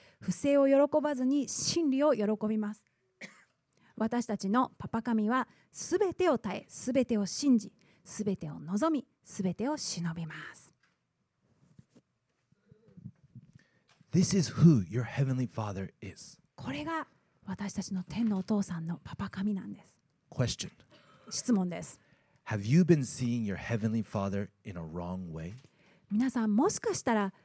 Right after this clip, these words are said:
Speaker 1: この天のお父さんの、えー、対する間違ったイメージを持っていませんでしたか？
Speaker 2: Have you been thinking,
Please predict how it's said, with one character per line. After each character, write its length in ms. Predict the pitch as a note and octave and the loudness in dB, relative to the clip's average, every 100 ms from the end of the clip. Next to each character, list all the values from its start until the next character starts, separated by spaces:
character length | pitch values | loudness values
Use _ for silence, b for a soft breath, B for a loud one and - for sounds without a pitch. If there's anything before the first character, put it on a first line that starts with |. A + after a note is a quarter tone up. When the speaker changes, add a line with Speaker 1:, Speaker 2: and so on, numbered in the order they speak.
| b _ | b _
Speaker 1:
こ 140 | G#3+ | 0
の 100 | G3+ | 0
天 260 | - A3 C4+ | 2 2 2
の 220 | A3+ - | 2 0
お 80 | F#3+ | 0
父 220 | A#3+ C4 | 2 2
さ 180 | A#3 F#3+ | 2 0
ん 160 | F#3 - | -2 0
の、 260 | G#3 A3+ - b b - | 4 4 2 b b -8
え 120 | D#3 | -6
ー、 40 | |
対 220 | - G#3+ G#3+ | -2 0 2
す 180 | - | 2
る 180 | G3+ B3 - | 4 4 2
間 140 | F3 | -2
違 20 | - C#4+ E4 | -2 0 0
っ 20 | |
た 140 | - | 2
イ 80 | E4 | 2
メ 160 | F4+ E4 | 4 4
ー 40 | |
ジ 120 | G#3+ | 6
を 100 | G3+ F3+ | 4 4
持 160 | G3 | 2
っ 20 | |
て 260 | - - F#3 | 2 -4 -4
い 80 | F3+ | -2
ま 140 | F3+ | -2
せ 140 | G3 G#3+ | 0 -2
ん 60 | |
で 100 | F3 | -4
し 80 | D#3 | -8
た 100 | D#3+ | -10
か？ 220 | - C#4 - _ _ _ _ _ _ - | -6 -6 -6 _ _ _ _ _ _ -6
Speaker 2:
Have 160 | C3 | 2
you 100 | C#3 | 6
been 200 | F3 E3 | 8 8
thinking, 460 | B2 D3 C3+ C3+ A2 | 6 2 2 0 0